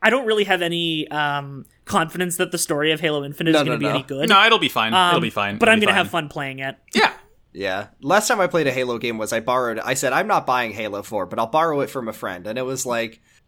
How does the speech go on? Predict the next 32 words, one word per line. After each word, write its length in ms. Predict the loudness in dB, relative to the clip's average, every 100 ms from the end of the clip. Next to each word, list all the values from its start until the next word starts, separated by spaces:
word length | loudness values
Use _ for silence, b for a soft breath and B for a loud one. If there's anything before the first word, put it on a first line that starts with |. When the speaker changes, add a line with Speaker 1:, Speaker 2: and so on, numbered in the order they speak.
| _ -10
Speaker 2:
I 80 |
played, 320 | -2 2 2 0
I 80 | -2
mean, 140 | 2
I, 120 | 2 2
I'm 260 | 0 2 -2
a 60 |
campaign 600 | -4 -4 -4 -2 -4 -4
boy. 440 | 0 2 2 0 -10 _ _ -4
I 80 | -2
don't 140 | -2
really 160 | -2 2
Speaker 1:
Same. 140 | 2
Speaker 2:
care 180 | 2 -2
about 200 | -2 0
the 80 | 2
Speaker 3:
Mm-hmm. 240 | 0 0
Speaker 2:
multiplayer. 480 | -2 -2 0 -2 -6 b b
So 200 | 0 0
when 120 | 2
that 160 | 0 2
game 200 | 0 0
is 120 | -2
over 300 | -2 -2 -2 -4
in, 60 |
like, 160 | -4 -8
five 360 | -2 0 0 0
hours 500 | 0 0 -2 -4 -6
and 100 | -8
it's 140 | -8
like, 180 | -10 -12
eh, 840 | -12 -12 -12 -12 -14 -16 -16 -18